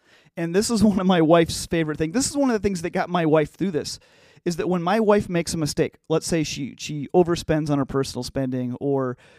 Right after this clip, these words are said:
we go over budget on groceries, or we ended up not making as much income as we thought we were going to.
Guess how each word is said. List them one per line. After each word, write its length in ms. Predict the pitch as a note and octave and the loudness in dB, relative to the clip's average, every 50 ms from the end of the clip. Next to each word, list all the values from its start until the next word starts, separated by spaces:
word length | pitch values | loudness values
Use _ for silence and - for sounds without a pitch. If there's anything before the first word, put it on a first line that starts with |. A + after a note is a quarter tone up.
| _ _ _ - | _ _ _ -4
we 100 | - D#3+ | 0 4
go 140 | E3 E3+ | 4 6
over 160 | E3+ D#3+ E3 D#3 | 6 6 4 4
budget 360 | C#3 D#3 D3 C#3 C#3+ D3 D3 | 4 4 4 4 2 2 2
on 120 | C#3+ C#3 | 2 0
groceries, 1080 | A#2+ B2 G#2+ A2+ A#2 B2 B2 B2 - - B2 B2+ B2+ B2+ B2 B2 A#2+ B2 A#2+ A2+ - - | -2 -6 -4 -2 -2 -2 -2 -4 -6 -6 -4 -4 -4 -2 -4 -4 -4 -6 -8 -8 -8 -6
or 440 | - C#3 C3 B2+ B2+ B2 A#2+ A#2+ - _ _ _ _ _ _ _ _ _ _ _ _ _ _ _ _ _ _ _ _ _ _ _ _ _ _ _ - | -2 -2 0 0 0 -2 -4 -6 -10 _ _ _ _ _ _ _ _ _ _ _ _ _ _ _ _ _ _ _ _ _ _ _ _ _ _ _ -4
we 160 | - F#3+ G3+ | 0 2 4
ended 140 | F#3+ F#3+ F#3+ | 4 4 2
up 80 | - | 2
not 220 | E3+ E3 D#3 D#3+ - | 2 0 -2 0 0
making 300 | F3+ E3+ - F3 D#3 D#3+ | 0 -2 0 0 -2 -2
as 120 | C#3+ B2 | -2 -2
much 200 | D#3 D#3 D3+ - | -2 -2 -2 -2
income 320 | D3+ D#3 D3 - F3 D#3 | -4 -4 -2 -2 -2 -2
as 120 | D#3+ D3 D3 | -2 -2 -4
we 80 | E3 | -4
thought 280 | F3 - - D3+ - - | -2 2 2 2 2 2
we 120 | D3+ C#3+ | 0 -2
were 80 | C#3 C#3 | -2 0
going 240 | C3 C#3 C#3 C3+ C3 | 0 -2 -2 -2 -4
to. 300 | - C#3 C3+ C3 C3 | -6 -8 -8 -8 -10